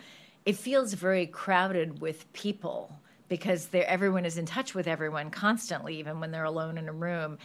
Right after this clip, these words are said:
And it's hard not to even speculate about this without sounding like an old fogey, but it, it's, it, it's interesting to me to wonder about how,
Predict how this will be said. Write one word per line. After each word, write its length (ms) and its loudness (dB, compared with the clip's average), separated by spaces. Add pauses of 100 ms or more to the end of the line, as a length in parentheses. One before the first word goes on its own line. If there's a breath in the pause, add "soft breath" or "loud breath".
(300 loud breath)
And 140 4
it's 160 0
hard 200 6
not 220 6
to 80 -4
even 240 0
speculate 560 0
about 280 0
this 180 -8
without 320 -2
sounding 320 -4
like 180 -4
an 80 -4
old 240 -2
fogey, 640 0 (460 soft breath)
but 140 4
it, 280 0
it's, 320 -2
it, 120 2 (220)
it's 320 -2
interesting 440 2
to 60 2
me 280 0
to 160 -2
wonder 500 2
about 440 2
how, 760 4